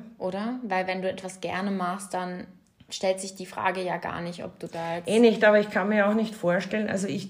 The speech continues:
Speaker 2: ich arbeite wirklich gern, ich möchte ein bisschen weniger arbeiten, tue ich jetzt auch.
Speaker 1: Mhm.
Speaker 2: Äh, aber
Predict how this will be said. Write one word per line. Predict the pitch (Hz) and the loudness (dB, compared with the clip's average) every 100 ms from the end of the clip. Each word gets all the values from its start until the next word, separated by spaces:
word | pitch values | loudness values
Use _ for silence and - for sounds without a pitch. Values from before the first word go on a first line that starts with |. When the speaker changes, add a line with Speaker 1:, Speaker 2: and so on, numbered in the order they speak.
| - | -12
Speaker 2:
ich | - 180 - | -10 -6 -4
arbeite | 175 175 180 | -2 -2 -2
wirklich | 202 208 214 - | -4 -2 -2 -2
gern, | 175 175 226 | 0 2 4
ich | 240 180 | 4 2
möchte | 175 175 | -2 -2
ein | |
bisschen | 165 147 143 | -2 -4 -2
weniger | 160 220 247 254 | 2 2 2 2
arbeiten, | 240 254 254 233 | 2 0 0 -4
tue | 214 208 | -2 0
ich | 226 240 | 2 2
jetzt | 233 - - | -2 -2 -2
auch. | 240 277 | -2 -2
Speaker 1:
Mhm. | 262 214 202 208 220 - - - - - _ _ _ - | -2 -2 -4 -6 -8 -10 -20 -20 -20 -20 _ _ _ 0
Speaker 2:
Äh, | 214 214 208 202 - - _ _ _ _ - | 4 4 4 2 -2 -16 _ _ _ _ -2
aber | 196 185 190 185 170 | 0 2 4 4 0